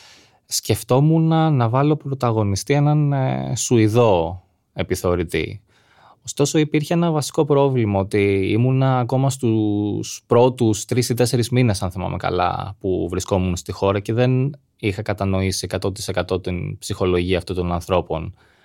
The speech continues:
Οπότε, συζητώντας με έναν φίλο,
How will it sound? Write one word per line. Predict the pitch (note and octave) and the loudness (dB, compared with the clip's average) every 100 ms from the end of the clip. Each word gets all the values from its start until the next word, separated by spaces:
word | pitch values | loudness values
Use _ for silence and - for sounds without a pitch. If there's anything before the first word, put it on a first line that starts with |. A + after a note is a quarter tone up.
| - - | -20 -10
Οπότε, | - B2+ D3 | -2 0 0
συζητώντας | - C#3 C3 C#3+ D3 | -2 -2 0 0 0
με | D#3+ C#3 C3+ B2 A#2+ A2+ G#2+ A2+ A2+ A2+ | 0 2 2 0 0 0 -2 -4 -8 -10
έναν | - A#2 B2 B2 A#2+ | -2 2 4 4 0
φίλο, | - C3 A#2 G2+ A#2 E3 | 2 2 4 2 2 0